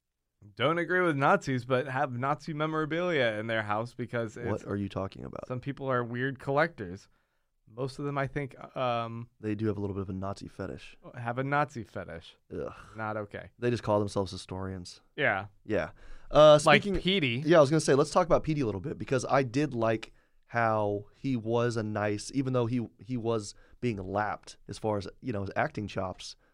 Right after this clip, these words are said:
Speaker 2: I did think he was a nice little swe-, a little sweet with the sour that was Blake's character.
Speaker 1: Yeah.
Speaker 2: He was funny. I thought he did a good job, and I think also he came off as somebody who kinda did know his shit, you know, and he says, "Hey, I'm not a fanboy. I'm a historian, you know, respect me, blah, blah." And then at the end, he gets laid.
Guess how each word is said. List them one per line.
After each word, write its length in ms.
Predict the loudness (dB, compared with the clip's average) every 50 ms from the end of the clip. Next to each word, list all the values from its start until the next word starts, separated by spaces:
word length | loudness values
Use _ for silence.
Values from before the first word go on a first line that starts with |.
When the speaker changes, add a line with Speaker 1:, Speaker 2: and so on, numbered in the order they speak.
| _ _ _ _ 4
Speaker 2:
I 140 | 4 6
did 200 | 6 4 2 0
think 140 | 0 -2 -2
he 80 | 0 0
was 120 | 0 2
a 60 | 2
nice 280 | 4 4 4 4 2 2
little 160 | 2 2 2 0
swe-, 520 | -2 -6 -12 -8 -6 -6 -4 -4 -4 -4
a 40 | -2
little 180 | -2 -2 -2
sweet 640 | -4 -6 -8 -8 -6 -4 -4 -4 -4 -6 -6 -12 -18 -20 _ _ _ _ _ _ _ _ _ _ _ -4
with 200 | -2 -2 -2 -2
the 60 | -4
sour 440 | -4 -2 0 0 2 2 0 0 -2
that 140 | -2 -4 -4
was 120 | -6 -6
Blake's 280 | -6 -6 -6 -6 -6 -8
character. 420 | -8 -8 -8 -8 -8 -12 -16 -16 -18 -20 -20 -20 _ _ _ _ _ _ _ _ _
Speaker 1:
Yeah. 160 | 2 2 2 2 2 -4 -20 -20 -20 -10 _
Speaker 2:
He 80 | -2 0
was 100 | 0 4
funny. 320 | 6 6 6 6 4 2 -2 -2
I 80 | 2
thought 140 | 4 4 6
he 40 | 6
did 120 | 4 4
a 20 | 6
good 120 | 4 4 6
job, 260 | 6 8 8 8 6
and 80 | 4
I 40 | 2
think 180 | 0 2 2 2
also 200 | 2 2 2 0
he 60 | 0
came 220 | 0 -2 -2 0
off 180 | 0 0 0 -2
as 80 | -4 -4
somebody 300 | -2 -2 0 0 0 0
who 200 | 0 0 0 -2 -6 -12 -16 -16 -16 -16 -16 -12 -6
kinda 180 | -2 0 0 2
did 280 | 4 4 4 4 4
know 140 | 2 2 2
his 100 | 2 0
shit, 400 | -2 -2 0 0 0 0 -2 -6 -12 _ _ _ _
you 120 | -2 2 4
know, 140 | 4 6 4
and 80 | 4
he 40 | 2
says, 200 | 2 2 2 2
"Hey, 100 | 2 2
I'm 80 | 2 2
not 100 | 2 0
a 40 |
fanboy. 480 | 0 0 -2 -2 0 -2 -2 -2 -2 -2
I'm 80 | -2 -2
a 40 |
historian, 460 | -4 -4 -4 -4 -4 -2 0 0 -2 -2
you 60 | -2
know, 160 | -2 -2 -2
respect 360 | -4 -6 -6 -4 -4 -4 -4
me, 60 | -4 -4
blah, 200 | -2 -2 -2 0
blah." 180 | 0 0 0
And 200 | 0 -2 -4 -4 -4
then 100 | -4 -6
at 100 | -6 -6
the 100 | -6 -6
end, 80 | -4 -4
he 40 | -6
gets 140 | -6 -6
laid. 300 | -6 -6 -6 -6 -8 -10